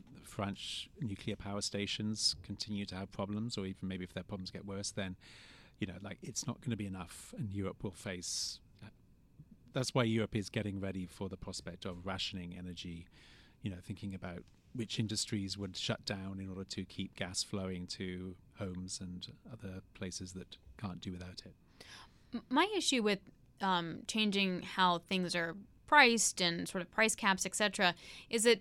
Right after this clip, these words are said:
Speaker 2: then the free market's not gonna work. Because in theory, if you have hi-, prices high enough, you're going to have automatic demand destruction, and that in-, ends up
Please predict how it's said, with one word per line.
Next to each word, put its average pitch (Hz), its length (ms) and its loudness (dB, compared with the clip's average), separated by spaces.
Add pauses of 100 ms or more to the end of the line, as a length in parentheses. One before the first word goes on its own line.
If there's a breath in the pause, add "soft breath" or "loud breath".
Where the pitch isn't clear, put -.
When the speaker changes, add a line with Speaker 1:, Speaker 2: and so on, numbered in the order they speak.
Speaker 2:
then 262 140 8
the 285 60 10
free 269 200 6
market's 214 380 6
not 185 300 8
gonna 175 220 2
work. - 520 2 (160)
Because 214 220 4
in 220 140 8
theory, 262 480 8
if 196 100 6
you 220 60 6
have 202 200 6
hi-, 202 200 2
prices 202 340 6
high 202 200 6
enough, 208 260 6
you're 196 80 4
going 196 160 6
to 196 40 4
have 190 200 4
automatic 185 440 6
demand 175 280 4
destruction, 202 480 2
and 180 120 4
that 185 220 10
in-, 196 340 4
ends 190 380 6
up 208 200 12